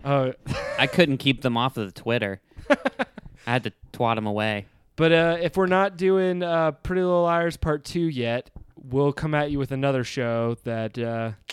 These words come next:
Speaker 1: we'll decide at a later date. But look out for some more Out of Context before Halloween, and
Speaker 2: Maybe
Speaker 1: then
Speaker 2: Prison Break.
Speaker 1: <laughs> Prison Break. I forgot about that
Speaker 2: I haven't
Speaker 1: show.
Speaker 2: watched that at all. I just knew it came on before twenty-four.
Speaker 1: Yeah. So, uh,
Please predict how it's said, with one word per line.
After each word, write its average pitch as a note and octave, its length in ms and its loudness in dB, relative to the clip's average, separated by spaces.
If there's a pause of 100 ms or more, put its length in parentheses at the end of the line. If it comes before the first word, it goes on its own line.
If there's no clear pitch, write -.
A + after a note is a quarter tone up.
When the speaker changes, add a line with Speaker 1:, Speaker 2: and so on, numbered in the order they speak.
(680)
Speaker 1:
we'll C3 100 0
decide C3+ 380 2
at C3 100 -2
a B2+ 40 -2
later C3 240 0
date. C3+ 320 0
But C3 160 -2
look C#3+ 220 0
out D#3 160 2
for D#3 80 -6
some C#3+ 140 -6
more C#3+ 140 2
Out C#3+ 140 4
of C#3 80 -2
Context C#3+ 540 -4
before B2+ 260 -4
Halloween, C3 560 -2
and C3+ 80 -2
Speaker 2:
Maybe B2 200 2
Speaker 1:
then B2 120 -4
Speaker 2:
Prison B2 300 2
Break. B2 400 2 (260)
Speaker 1:
<laughs> - 260 -18
Prison D#3+ 440 -4
Break. A#2 340 -2
I E3 120 0
forgot E3 440 2
about B2+ 260 0
that D3 120 4
Speaker 2:
I - 20 12
haven't C#3 200 10
Speaker 1:
show. C3 40 4
Speaker 2:
watched B2+ 280 6
that B2+ 140 6
at G#2+ 100 2
all. A#2 160 4
I A2+ 60 2
just A2+ 280 -4
knew A#2+ 100 2
it A#2 80 -4
came A2+ 160 0
on A#2 120 0
before A2+ 260 -2
twenty-four. A2+ 580 -2 (160)
Speaker 1:
Yeah. C#3 360 2
So, C3+ 420 4
uh, B2+ 380 0